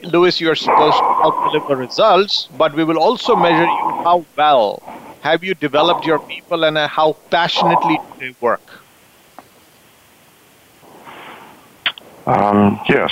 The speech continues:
Speaker 2: so, um, <clears throat> I try and take a personal approach with my team, so just kind of work with them, uh, try and develop some trust between them and, and myself, and, uh, and kind of just work with that. And, and I think ev-, you know, there's no,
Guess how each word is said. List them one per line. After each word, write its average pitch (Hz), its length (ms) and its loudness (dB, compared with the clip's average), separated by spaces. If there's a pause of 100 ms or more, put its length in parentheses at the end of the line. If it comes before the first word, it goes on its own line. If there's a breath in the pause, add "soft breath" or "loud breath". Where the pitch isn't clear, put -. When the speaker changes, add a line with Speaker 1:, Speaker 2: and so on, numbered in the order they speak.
Speaker 2:
so, 101 80 2 (200)
um, 87 300 0 (240)
<clears throat> - 0 -
I - 720 -4
try 180 140 0
and - 80 2
take 131 140 2
a 95 40 -2
personal 107 420 0
approach 98 340 -2
with 92 100 -2
my 87 140 2
team, 95 500 0
so 80 220 2
just - 280 -4
kind 85 200 0
of 80 100 -2 (600 loud breath)
work 95 280 0
with 85 140 4
them, 90 360 4 (140)
uh, 78 240 0
try 98 220 0
and 92 100 2
develop 85 380 0
some 82 160 0
trust - 460 -2
between 85 440 -2
them 87 240 0 (220)
and, 76 560 0
and 76 180 0
myself, 90 460 -2 (600 loud breath)
and, 78 400 2
uh, 80 180 0
and 85 200 0
kind 87 160 0
of 87 100 0
just - 180 0
work 85 260 2
with 85 140 -2
that. 76 260 2
And, 76 160 2 (100)
and 80 120 2
I 78 60 0
think 82 200 0
ev-, 85 180 2
you 85 120 0
know, 76 120 2
there's 80 140 2
no, 92 180 4